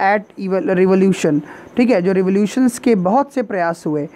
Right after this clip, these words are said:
और जो नेशनल ट्रांसफॉर्मेशन था नाइनटीन सेंचुरी में, ठीक है, help that, uh, define both the limits इन दोनों ने help किया,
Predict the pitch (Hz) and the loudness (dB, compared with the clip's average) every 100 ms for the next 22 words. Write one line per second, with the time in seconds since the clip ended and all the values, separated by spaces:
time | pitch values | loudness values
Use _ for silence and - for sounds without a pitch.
0 | - - - 208 214 233 190 208 247 - | -18 -20 -4 -2 0 -2 -2 -2 -2 0
1 | 302 285 247 220 220 208 214 240 302 277 | 0 2 0 -2 -2 -4 -2 0 0 0
2 | 240 233 190 180 185 202 190 180 165 165 | 0 -2 -2 -2 -2 -4 -2 -2 -2 0
3 | 160 156 165 226 - - - - 220 262 | 2 2 2 0 -2 -12 -20 -6 0 2
4 | 240 - - - - - - 202 254 302 | 0 -4 -16 -20 -20 -16 -4 0 2 2
5 | 254 226 262 226 208 202 190 180 202 233 | -2 -2 -2 -2 -2 0 0 -2 -2 0
6 | 240 254 214 214 254 208 220 208 202 214 | 2 0 0 2 2 0 0 0 0 0
7 | 185 - 147 143 - - - - 190 196 | -2 -6 -8 -8 -16 -20 -14 0 2 4
8 | 175 220 277 262 247 185 254 269 - 190 | 4 4 4 2 0 2 2 0 -2 0
9 | 175 202 | 2 2